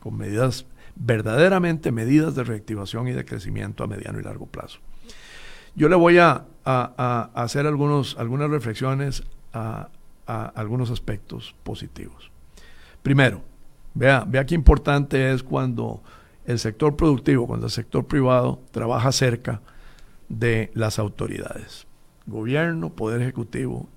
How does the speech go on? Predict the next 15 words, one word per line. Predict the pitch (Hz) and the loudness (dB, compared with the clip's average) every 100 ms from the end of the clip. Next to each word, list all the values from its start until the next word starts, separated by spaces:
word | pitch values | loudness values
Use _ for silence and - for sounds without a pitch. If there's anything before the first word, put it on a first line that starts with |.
| - | -8
y | 117 | -6
legislativo. | 113 107 107 98 - - - - - - - - | -4 -6 -6 -10 -12 -14 -14 -18 -20 -20 -20 -6
Se | 135 | -2
incorporaron | 117 120 - 117 117 147 | 0 0 4 4 6 6
propuestas | - 123 - 123 - 156 - | 6 6 4 -4 -4 -6 -6
planteadas | 120 101 - 113 127 | -8 -6 -6 -6 -8
por | - - 117 | -10 -10 -8
el | - - - | -8 -12 -18
sector | - - - 113 | -12 -10 -8 -8
empresarial, | 113 123 113 104 113 135 | -8 -8 -8 -6 -6 -6
por | 117 | -6
el | 113 | -8
sector | - - 110 | -10 -10 -6
industrial | 123 120 - 120 127 131 | -6 -6 -8 -6 -6 -6
particularmente, | 110 107 107 104 107 120 123 131 156 | -8 -10 -10 -8 -6 -4 -4 -6 -8